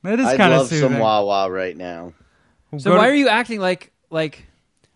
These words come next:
Speaker 3: McDonald's?
Speaker 1: Isn't that available at GoPuff?
Speaker 2: No, GoPuff is an online convenience store. They don't deliver,
Speaker 1: From
Speaker 2: uh,
Speaker 1: Wawa.
Speaker 2: food li-,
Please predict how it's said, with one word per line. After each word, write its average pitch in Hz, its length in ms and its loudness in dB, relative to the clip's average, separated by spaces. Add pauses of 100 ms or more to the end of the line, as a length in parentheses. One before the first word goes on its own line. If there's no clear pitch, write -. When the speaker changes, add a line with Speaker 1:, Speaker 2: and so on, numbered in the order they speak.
(180)
Speaker 3:
McDonald's? 127 1700 -6
Speaker 1:
Isn't 180 200 -4
that 240 120 0
available 190 420 0
at 151 160 -4
GoPuff? 156 460 -2 (1900)
Speaker 2:
No, 147 320 -2
GoPuff 160 960 -2
is 143 160 -6
an 135 100 -6
online 131 460 -4
convenience 120 580 -10
store. 101 300 -6
They 110 160 -4
don't 110 220 -2
deliver, 104 600 -2 (460)
Speaker 1:
From 139 320 -2
Speaker 2:
uh, 139 40 -2
Speaker 1:
Wawa. 139 180 0
Speaker 2:
food 110 260 -2
li-, 98 160 -2